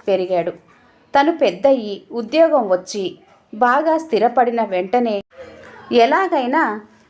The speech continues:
అమ్మను ఆ నరక కూపం నుండి బయటకు తెచ్చి తన దగ్గరే పెట్టుకొని అమ్మను బాగా చూసుకోవాలని మనసులో దృఢంగా సంకల్పించుకున్నాడు.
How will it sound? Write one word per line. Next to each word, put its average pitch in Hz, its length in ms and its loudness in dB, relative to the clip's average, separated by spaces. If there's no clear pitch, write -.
అమ్మను 285 520 2
ఆ 226 120 2
నరక 226 360 2
కూపం 254 520 0
నుండి 226 380 -4
బయటకు 214 380 2
తెచ్చి 370 520 0
తన 277 120 2
దగ్గరే 320 480 0
పెట్టుకొని 233 680 0
అమ్మను 226 460 0
బాగా 220 420 0
చూసుకోవాలని 226 1040 0
మనసులో 254 580 2
దృఢంగా 247 580 0
సంకల్పించుకున్నాడు. 202 1120 -2